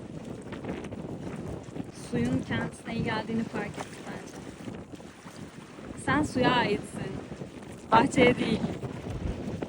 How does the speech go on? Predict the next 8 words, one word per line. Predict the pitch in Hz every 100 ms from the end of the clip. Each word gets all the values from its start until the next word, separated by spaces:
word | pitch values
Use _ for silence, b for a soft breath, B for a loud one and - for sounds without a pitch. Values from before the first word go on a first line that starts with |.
| - - - -
O |
kadar | 285 277 311
rüzgar | 330 - 302 277
var | 277 294
ki | 320 311
telefonu | - 254 - 254
tutamıyorum. | - - - - - - - - - - - - - - - - - - - - - - - - - - - - - - - - - - - - - - - - - - - - - - - - - - - - - - - - -
Evet, | 202 190 185 185 180 180 180 180